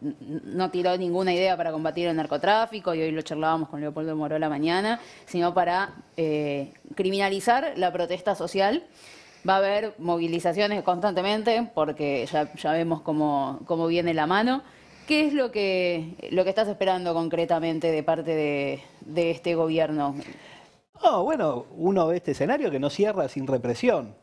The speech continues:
Speaker 2: Y me parece que la represión a estas condiciones de, de vida que nos quieren hacer ver está a la vuelta de la esquina. Y me parece que hay que ser muy tajante en un corte que nuestra sociedad valoró respecto de,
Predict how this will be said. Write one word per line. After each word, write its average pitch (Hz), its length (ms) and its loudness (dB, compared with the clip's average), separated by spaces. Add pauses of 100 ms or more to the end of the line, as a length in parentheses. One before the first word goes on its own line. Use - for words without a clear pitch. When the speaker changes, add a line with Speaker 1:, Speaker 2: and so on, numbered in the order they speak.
(160)
Speaker 2:
Y 113 160 -6
me 113 140 -8
parece 139 260 0
que 139 80 0
la 123 140 4
represión 127 720 -2
a 123 180 0
estas 156 360 0
condiciones 131 640 -2
de, 117 180 -2 (300)
de 120 80 0
vida 135 240 2
que 120 100 -8
nos 120 120 -8
quieren 147 260 2
hacer 131 260 0
ver 302 220 2
está 160 240 0
a 139 40 2
la 123 100 -2
vuelta 135 280 0
de 127 60 2
la 123 80 0
esquina. 180 480 0 (380)
Y 160 60 -6
me 135 60 2
parece 247 200 4
que 202 80 4
hay 185 60 2
que 156 100 -2
ser 185 160 0
muy 185 340 0
tajante 254 920 0
en 135 140 -2
un 170 280 -2 (140)
corte 220 520 4
que 131 160 -2
nuestra 123 240 -4
sociedad 131 640 0 (400)
valoró 180 640 0
respecto 139 600 -2
de, 156 380 0